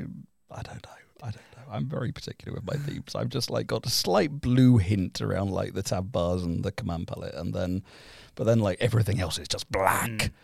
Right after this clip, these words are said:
Speaker 1: black as the night.
Speaker 2: Black, all the things.
Speaker 1: Um,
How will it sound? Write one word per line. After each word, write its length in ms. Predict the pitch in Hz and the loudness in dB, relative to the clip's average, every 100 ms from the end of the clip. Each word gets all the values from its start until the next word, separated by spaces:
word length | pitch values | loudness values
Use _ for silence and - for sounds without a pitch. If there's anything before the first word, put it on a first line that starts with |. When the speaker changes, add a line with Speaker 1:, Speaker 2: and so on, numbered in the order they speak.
| - _ | -20 _
Speaker 1:
black 260 | 117 - - | -8 -6 -4
as 140 | - | -4
the 120 | - 101 | -2 -2
night. 460 | 90 73 78 - - | -2 -6 -6 -2 -2
Speaker 2:
Black, 220 | - - | -2 -10
all 100 | 104 | -14
the 80 | 101 | -14
things. 380 | - - 101 - 95 | -16 -16 -16 -14 -8
Speaker 1:
Um, 640 | 80 87 85 85 - | -6 -4 -4 -4 -6